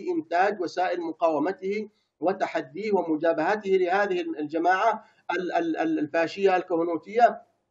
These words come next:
وبطبيعة الحال يحتاج الشعب إلى أن ييأس من الخارج، يحتاج إلى أن ييأس من المكونات السياسية،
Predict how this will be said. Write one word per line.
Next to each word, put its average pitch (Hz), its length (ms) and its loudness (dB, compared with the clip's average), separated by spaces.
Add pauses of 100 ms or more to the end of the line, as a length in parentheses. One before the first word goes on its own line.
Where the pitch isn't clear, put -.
(280)
وبطبيعة 175 800 4
الحال - 420 8 (440)
يحتاج 247 480 8
الشعب 214 420 2
إلى 208 140 4 (100)
أن 202 100 2
ييأس 220 440 4
من 156 100 2
الخارج، 147 520 0 (600)
يحتاج 240 400 8
إلى 208 240 0
أن 190 260 2
ييأس 214 380 2
من 185 80 0
المكونات 170 500 -2
السياسية، 160 800 -4